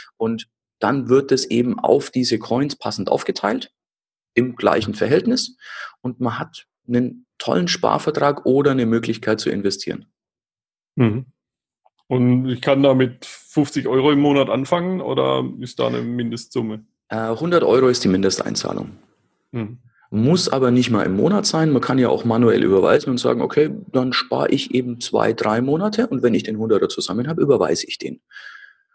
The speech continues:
Speaker 1: Viele haben auch auf dem Sparbuch Geld und was auf dem Sparbuch Zinsen gibt, das wissen wir alle. Es fängt mit null Komma null irgendwas an. Ähm, und
Speaker 2: Also,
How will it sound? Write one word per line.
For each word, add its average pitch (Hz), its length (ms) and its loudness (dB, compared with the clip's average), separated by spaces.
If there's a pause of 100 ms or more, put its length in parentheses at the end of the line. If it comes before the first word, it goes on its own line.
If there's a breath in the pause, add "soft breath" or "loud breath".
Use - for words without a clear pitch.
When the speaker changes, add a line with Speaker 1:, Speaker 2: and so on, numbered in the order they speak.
(180 loud breath)
Speaker 1:
Viele 120 400 0
haben 117 140 2
auch - 200 2
auf - 120 2
dem 101 100 -4
Sparbuch 127 540 0
Geld 123 340 4
und 98 420 -6
was - 180 -6
auf 98 100 -8
dem - 60 -16
Sparbuch 110 360 -6
Zinsen 104 300 -8
gibt, - 180 -8
das - 140 -12
wissen 90 160 -8
wir 85 80 -4
alle. 131 180 4
Es 117 160 2
fängt 107 200 -6
mit 95 120 -14
null 113 220 -2
Komma 98 300 -4
null 117 440 0
irgendwas 135 440 2
an. 139 260 -2 (1040 loud breath)
Ähm, 104 640 0
und 101 340 2
Speaker 2:
Also, 113 400 -10